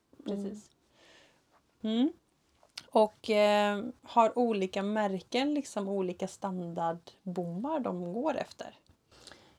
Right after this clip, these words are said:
Speaker 1: Ja, det har de ju. Alltså, ehm,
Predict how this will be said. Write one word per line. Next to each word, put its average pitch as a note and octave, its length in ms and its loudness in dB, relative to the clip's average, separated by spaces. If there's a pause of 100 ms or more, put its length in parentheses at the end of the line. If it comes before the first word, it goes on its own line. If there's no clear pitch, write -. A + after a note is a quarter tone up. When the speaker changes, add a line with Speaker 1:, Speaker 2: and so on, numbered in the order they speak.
(100)
Speaker 1:
Ja, G3 720 4 (300)
det F4+ 220 4
har F4+ 380 6
de - 220 -4
ju. - 360 -2
Alltså, B3 680 4 (340)
ehm, G#3 580 0